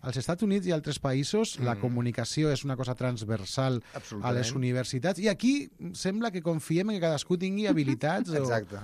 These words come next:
Speaker 2: exacte, de naixement, que li vinguin,
Speaker 1: Sí.
Speaker 2: eh, com per inspiració
Speaker 1: Mm.
Speaker 2: divina, quasi, quasi, no?
Speaker 1: Sí.
Speaker 2: I, i no és així, efectivament.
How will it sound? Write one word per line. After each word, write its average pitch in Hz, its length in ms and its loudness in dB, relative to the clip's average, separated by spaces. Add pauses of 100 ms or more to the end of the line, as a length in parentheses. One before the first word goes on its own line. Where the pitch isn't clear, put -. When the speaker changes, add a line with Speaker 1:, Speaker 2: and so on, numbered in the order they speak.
Speaker 2:
exacte, 101 360 -8
de 104 100 -6
naixement, 127 500 -6
que 139 80 -8
li 117 100 -8
vinguin, 135 580 -8
Speaker 1:
Sí. 120 160 -4
Speaker 2:
eh, 101 240 -4
com 101 440 -8
per 90 160 -12
inspiració 98 680 -8 (160)
Speaker 1:
Mm. 101 240 -2 (100)
Speaker 2:
divina, 101 320 -4
quasi, 92 260 -8
quasi, 85 280 -10
no? 98 80 -8
Speaker 1:
Sí. 123 260 2 (260)
Speaker 2:
I, 107 920 -4
i 98 40 -10
no 98 100 -8
és 92 100 -8
així, 92 300 -10
efectivament. 92 640 -12